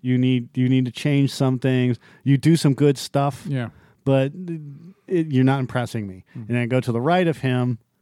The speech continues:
Speaker 1: you're going towards my favorites.
Speaker 2: Mm.
Speaker 1: And, and that's, that's the way I see it. So Hans Zimmer is my, is my, my tent pole.
Speaker 2: Mm.
Speaker 1: You know, he's the guy that's holding everything up. Um, I, it, it, but you don't take notice of him.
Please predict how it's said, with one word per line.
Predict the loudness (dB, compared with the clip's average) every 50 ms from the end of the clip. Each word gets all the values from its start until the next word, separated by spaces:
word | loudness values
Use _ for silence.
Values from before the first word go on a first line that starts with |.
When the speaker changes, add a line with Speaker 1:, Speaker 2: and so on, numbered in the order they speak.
| _ _ _ _ -20 -20 -20 -20 -20 -20 _
Speaker 1:
you're | -8 -2 2 2 2 2 0
going | -2 -8 -14 -10 -4 -2 0 0 0 0
towards | 0 0 0 0 -2
my | -4 -4
favorites. | -4 -4 -4 -6 -8 -14 -20 -16 -12
Speaker 2:
Mm. | -10 -10 -10 -10 -12 -16 _ _ _ _ _ _ _
Speaker 1:
And, | -6 -4 -2 -2 -2 -2 -2 -4 -4 -6 -6
and | -4 -2 0 0
that's, | 0 0 -2 -4 -8
that's | -4 -2 -2 -2 -2 -2
the | 0 0
way | 0 0 0
I | -2 -6
see | -8 -8 -8 -10
it. | -10 -10 -14 _ _ _ _ _ _
So | -14 -8 -6 -4 -4 -6 -8 -10 -12 -16 -14 -14 -10
Hans | -6 -2 0 2 2 2 2
Zimmer | 2 2 2 2 2 0
is | 0 0
my, | -2 -2 -2 -4 -6 -8 -12 -16 _ _
is | -6 -6 -6 -4
my, | -4 -4 -4 -4 -6 -8 -8 -6
my | -4 -4 -4
tent | -2 -4 -4 -4 -4 -6
pole. | -8 -8 -8 -10 -12 _ _ _ -12 -10
Speaker 2:
Mm. | -10 -10 -12 -14 _ _ _ _
Speaker 1:
You | -6 -4 -4
know, | -4 -4 -4 -2
he's | 0 0 0 0
the | 0
guy | 0 0 -2
that's | 0 0
holding | -2 0 0 0 0 -2
everything | -2 -2 -2 -2 -2 -2 -2 -2
up. | -2 -4 -6 -10 -18 _ _ _ _ _ _ _ -8
Um, | -6 -4 -2 -2 -4 -4 -6 -10 -10 -8
I, | -8 -8 -8 -8 -12 _ _ -12
it, | -10 -10 -10 -10 -12
it, | -14 -16 -16 _ _ -16
but | -6 -2 -2 0 0 0
you | 0
don't | -2 -2 -2
take | -4 -6 -4 -2
notice | -4 -4 -4 -6 -10
of | -12 -12
him. | -14 -20